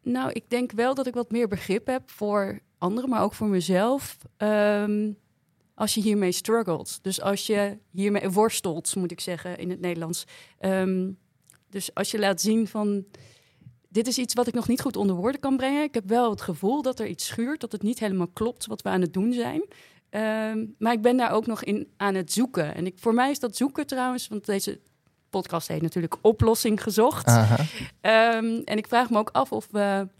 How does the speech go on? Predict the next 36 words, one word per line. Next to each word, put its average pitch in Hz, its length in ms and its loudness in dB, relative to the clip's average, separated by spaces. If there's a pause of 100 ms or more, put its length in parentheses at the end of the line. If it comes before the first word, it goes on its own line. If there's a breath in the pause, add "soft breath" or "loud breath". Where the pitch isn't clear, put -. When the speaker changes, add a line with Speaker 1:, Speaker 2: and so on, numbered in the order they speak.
(840)
Speaker 1:
of, - 320 -2
of, - 240 -4 (220)
of, - 260 -16 (380)
ja, 180 280 -2 (600)
het 196 100 0
belang 247 300 4
zit 226 140 -2
in 208 60 2
de 202 100 -2
oplossing 320 600 0
of 247 140 -10
in 247 200 -2
het 233 240 -6 (260)
zoeken 170 500 2 (260)
naar 185 240 0
die 160 140 -4
oplossing. - 600 -8
En 190 140 -6
voor 196 180 -2
mij 226 280 2
zit, - 380 -6 (420 loud breath)
eh, 208 540 2
eigenlijk 262 420 0
wel 240 140 4
de 196 120 0
waarde 240 460 2
zit 220 200 -2
in 202 100 0
de, 202 80 0
in 196 120 0
het 180 120 0
zoeken. 156 360 0 (420 loud breath)
Dus 190 260 -2
in 208 160 0
het 185 160 -2
blijven 208 960 4